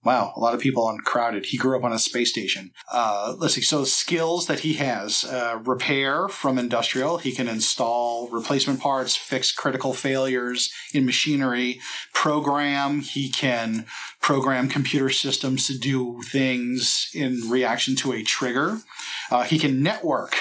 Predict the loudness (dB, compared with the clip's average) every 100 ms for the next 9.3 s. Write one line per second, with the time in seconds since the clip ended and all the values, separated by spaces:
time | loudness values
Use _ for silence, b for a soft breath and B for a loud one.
0 | -2 0 0 0 0 2 0 0 0 0
1 | 0 0 0 0 0 0 0 -2 -4 -4
2 | 0 0 0 0 0 2 2 0 -2 -4
3 | -2 0 0 0 -4 B B B 2 4
4 | 2 2 2 2 2 0 -2 -2 -2 B
5 | B 2 2 2 0 0 0 0 2 0
6 | 0 -2 0 0 -2 B B B -2 2
7 | 2 0 -2 0 2 0 -2 -4 0 2
8 | 2 2 0 0 -2 0 0 0 0 -2
9 | 0 0